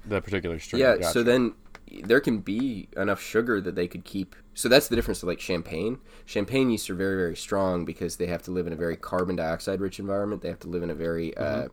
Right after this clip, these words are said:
Speaker 2: high acid environment. So they're,
Speaker 1: Mm-hmm.
Speaker 2: they're yeasts that if there were higher levels of sugar than there usually are in the grapes when they pick champagne, would just plow through it. So if you want something to,
Speaker 1: Mm-hmm.
Speaker 2: like, if you're worried about a fermentation and it's about,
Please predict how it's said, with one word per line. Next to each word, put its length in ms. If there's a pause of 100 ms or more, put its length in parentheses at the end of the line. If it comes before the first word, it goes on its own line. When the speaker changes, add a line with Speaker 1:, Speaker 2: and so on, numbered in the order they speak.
(280)
Speaker 2:
high 260
acid 420
environment. 520 (240)
So 260
they're, 340
Speaker 1:
Mm-hmm. 320 (100)
Speaker 2:
they're 400 (320)
yeasts 580
that 220
if 140
there 120
were 120
higher 340
levels 300
of 100
sugar 380
than 160
there 140
usually 380
are 400
in 420 (100)
the 160
grapes 300
when 80
they 80
pick 200
champagne, 540 (320)
would 100
just 160
plow 260
through 260
it. 140 (200)
So 140
if 100
you 100
want 380
something 320
to, 60
Speaker 1:
Mm-hmm. 80
Speaker 2:
like, 200 (200)
if 160
you're 240
worried 400
about 200
a 20
fermentation 680
and 100
it's 140
about, 300